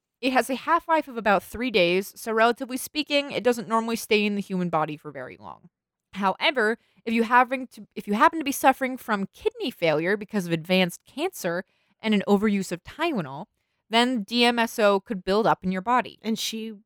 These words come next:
Speaker 2: had cervical cancer, right?
Speaker 1: She had cervical cancer and was using a lot of Tylenol.
Speaker 2: Yeah.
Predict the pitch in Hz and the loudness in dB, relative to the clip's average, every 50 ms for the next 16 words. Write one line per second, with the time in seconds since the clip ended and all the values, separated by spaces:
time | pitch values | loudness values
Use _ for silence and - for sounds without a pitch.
0 | _ - 175 214 214 208 202 196 - - 277 269 214 196 165 156 - 175 165 - | _ -14 -6 -4 -4 -4 -4 -6 -6 -2 -2 -2 -2 -4 -10 -14 -18 -18 -18 -16
1 | - 143 160 170 196 247 233 180 175 165 - - 254 269 311 320 311 294 349 311 | -14 -12 -8 -6 -6 -2 0 0 0 0 0 0 2 2 2 0 0 0 0 0
2 | 320 302 - 330 320 320 285 - 214 196 185 180 185 180 175 170 185 233 254 - | 0 0 0 0 2 2 2 2 0 -2 0 0 -2 -2 -2 -4 -6 -6 -4 -4
3 | 262 208 175 160 151 160 170 190 196 220 208 165 147 - _ - 180 208 202 175 | -4 -4 -2 -4 -4 -2 0 0 0 0 0 -2 -2 -8 _ -12 -6 -4 -4 -4
4 | 156 151 170 175 - _ _ _ 208 220 202 180 165 170 | -4 -6 -6 -8 -10 _ _ _ -6 -2 0 0 0 -2